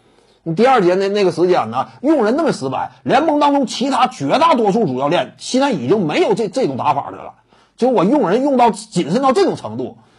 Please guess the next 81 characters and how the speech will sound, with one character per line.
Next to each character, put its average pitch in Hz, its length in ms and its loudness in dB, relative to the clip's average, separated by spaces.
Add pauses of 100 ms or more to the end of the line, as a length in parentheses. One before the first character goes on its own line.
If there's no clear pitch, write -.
(240)
没 170 200 0
有 - 180 -4
的。 - 200 -14
你 160 100 0
就 302 120 4
包 254 240 4
括 220 580 4
沃 294 220 4
格 220 120 2
尔 156 120 -2
对 247 100 0
于 247 80 0
勒 320 120 4
布 277 60 2
朗 160 140 2
詹 240 140 2
姆 196 80 -2
斯 160 120 -4
的 175 80 0
使 139 120 -8
用， 123 220 -4
也 143 180 0
不 151 180 0
是 254 60 0
卡 139 200 -2
着 202 100 2
点 95 100 -6
儿 107 60 -14
上， 135 240 -2 (280)
看 277 320 2
比 185 140 -4
赛 247 160 2
形 160 260 -4
势， 233 240 -2 (120)
随 320 360 2
时 233 160 0
进 240 140 0
行 214 100 2
调 170 160 2
整 156 100 -2
改 139 160 -8
变。 101 260 -12 (360)
这 214 160 2
是 196 100 2
科 202 160 -2
尔 165 140 -2
接 165 100 -4
下 185 140 2
来 127 220 0
啊， 123 120 -2 (320)
呃， 160 140 0
我 143 260 0
估 220 180 0
计 262 120 2
他 208 80 0
看 214 220 0
到 220 100 4
了， - 280 0
应 233 180 0
该 214 120 2
会 190 120 0
主 127 120 -8
动 165 120 -4
调 117 160 -6
整 117 180 -10
的。 - 140 -20 (880)
你 131 240 -2
至 240 180 2
于 254 40 2
说 240 160 2
什 202 100 0
么 233 80 -2
辞 190 240 -2
退 269 180 0
科 170 120 0
尔， 117 200 -2
这 175 100 -2
个 175 60 0
不 131 120 -6
现 180 200 -2
实， 82 160 -18